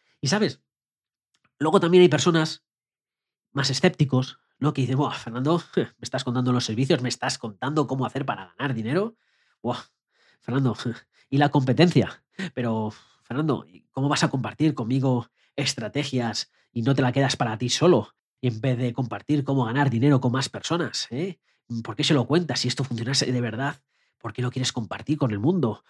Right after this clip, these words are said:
O, ¿y qué pasa con, con la competencia, no?". Y, y siempre que veo algún comentario de ese tipo de personas,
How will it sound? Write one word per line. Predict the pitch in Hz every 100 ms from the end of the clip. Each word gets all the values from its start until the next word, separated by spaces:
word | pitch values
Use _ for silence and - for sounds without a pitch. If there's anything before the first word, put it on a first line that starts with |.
| _ _
O, | 113 110 107 - _
¿y | - 113
qué | -
pasa | 151 156 139
con, | 123 110
con | - 123
la | 123
competencia, | 113 92 156 196 123
no?". | 190
Y, | 117 - _
y | _
siempre | - 214 277
que | 185 135
veo | 95 139 147
algún | 135 139
comentario | 120 117 131 131
de | 120
ese | -
tipo | - 117
de | 107
personas, | 104 - - 127 123 -